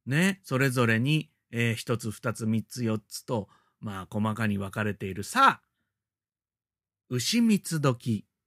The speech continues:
何時頃でしょうね。答えは次回の発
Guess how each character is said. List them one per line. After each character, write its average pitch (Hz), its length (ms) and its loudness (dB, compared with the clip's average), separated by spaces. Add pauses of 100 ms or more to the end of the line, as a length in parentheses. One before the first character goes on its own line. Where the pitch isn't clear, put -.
(600)
何 110 300 0
時 104 120 0
頃 98 220 -2
で 95 120 -8
し - 100 -4
ょ 87 140 -12
う 87 40 -16
ね。 101 680 -6 (1000)
答 208 320 2
え 151 60 4
は 107 240 0 (420)
次 160 160 0
回 302 240 2
の 202 140 2
発 139 200 -2